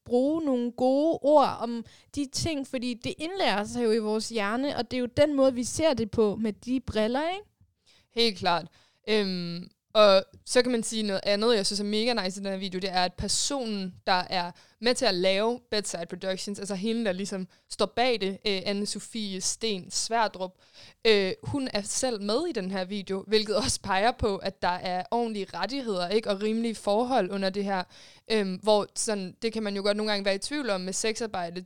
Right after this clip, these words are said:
Speaker 2: altså specielt med den sådan porno, der ligger, øh, gratis på, på nettet. Altså sådan der. Man, man vil gerne vide, at, at der ligesom er ordentlige, øh, rettigheder og ordentlige omstændigheder, ikke?
Speaker 1: Mm.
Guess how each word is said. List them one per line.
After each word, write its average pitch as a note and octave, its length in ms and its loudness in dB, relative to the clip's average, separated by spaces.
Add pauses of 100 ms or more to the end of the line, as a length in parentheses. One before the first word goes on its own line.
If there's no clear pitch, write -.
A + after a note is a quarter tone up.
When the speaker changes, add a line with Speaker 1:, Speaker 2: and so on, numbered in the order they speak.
(120)
Speaker 2:
altså G3 240 -2
specielt G#3 380 -2
med F#3 80 -4
den G3 220 -4
sådan G3 220 -6
porno, G#3 380 -2
der G3+ 100 -4
ligger, F#3+ 400 -2 (500)
øh, F#3+ 140 0
gratis F#3+ 500 2 (100)
på, G3 300 0
på G#3 100 0
nettet. G3 460 0
Altså F#3+ 200 -2
sådan G3 220 -6
der. F3+ 160 -4
Man, G3 320 -4
man G3+ 180 -4
vil G3 100 -2
gerne G3+ 260 0
vide, A#3+ 340 0
at, F3+ 60 -2 (160)
at F#3 220 -4
der F#3+ 60 0
ligesom G3 280 -4
er F3 120 -6
ordentlige, F#3+ 600 -4
øh, F#3 180 -4
rettigheder F#3+ 440 -4
og E3 100 -4
ordentlige F3+ 260 -6
omstændigheder, F3+ 720 -10
ikke? B3 140 -6 (400)
Speaker 1:
Mm. G3 420 -6